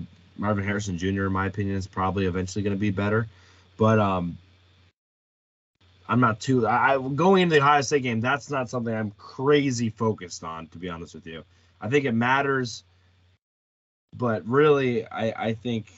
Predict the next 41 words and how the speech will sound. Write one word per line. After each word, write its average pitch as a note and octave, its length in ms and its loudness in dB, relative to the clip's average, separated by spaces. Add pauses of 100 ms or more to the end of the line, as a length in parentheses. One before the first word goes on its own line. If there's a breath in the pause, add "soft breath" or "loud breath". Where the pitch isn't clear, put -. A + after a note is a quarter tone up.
(760)
it's A2 320 -4
gonna B2+ 160 -2
be A2+ 60 2
won A2 260 2
or G2 120 -2
lost F#2+ 360 -2
in F2+ 60 -8
different F2 320 -8
places, E2 420 -10
and E2 100 -12
we'll, F2 180 -6
we'll A2 200 0
get, G#2 220 -4 (120)
we'll B2 160 2
get A#2+ 220 0
to F2+ 120 -10
that. - 260 -16 (240)
I F2 60 -16
promise F2 420 -6
you, D2+ 120 -18
we'll E2+ 120 -12
get F#2 220 -10
to D2 160 -16
it. C#2+ 80 -20 (400 soft breath)
Um, D2+ 320 -12 (1040)
obviously, F#2 400 -4
we'll G2+ 160 -4
have G2 140 -2
a F#2+ 80 -4
preview G#2 520 0
on F2+ 240 -4
Wednesday G2+ 460 0
night, F#2+ 420 -2 (300)
again, F2+ 400 -6
live F#2+ 280 -2
on F#2 140 -2
YouTube F#2 340 -2
at F2 80 -4
nine F#2 240 -2
Eastern. F#2+ 460 -4 (600 soft breath)
Um, D#2+ 340 -10